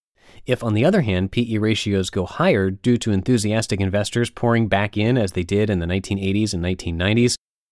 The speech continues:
you may get lucky. If you are doubly lucky enough to know when to cash out some of your gains into more stable investments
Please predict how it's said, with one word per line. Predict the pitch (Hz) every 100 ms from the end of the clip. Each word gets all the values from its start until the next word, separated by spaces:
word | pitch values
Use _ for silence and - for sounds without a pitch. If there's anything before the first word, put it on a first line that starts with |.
| -
you | 120
may | 240
get | 165
lucky. | 160 - 107 - _ _ _ _
If | 117
you | 120
are | 95
doubly | 90 156 202 127 95
lucky | 98 - 98
enough | 95 95
to | -
know | 98 101
when | 95 110 107
to |
cash | 95 104 101 -
out | 107 -
some | 107
of | 95
your | 90
gains | 90 107 110 101
into | 90
more | 92 90
stable | - - 123 123 107
investments | 92 104 123 95 85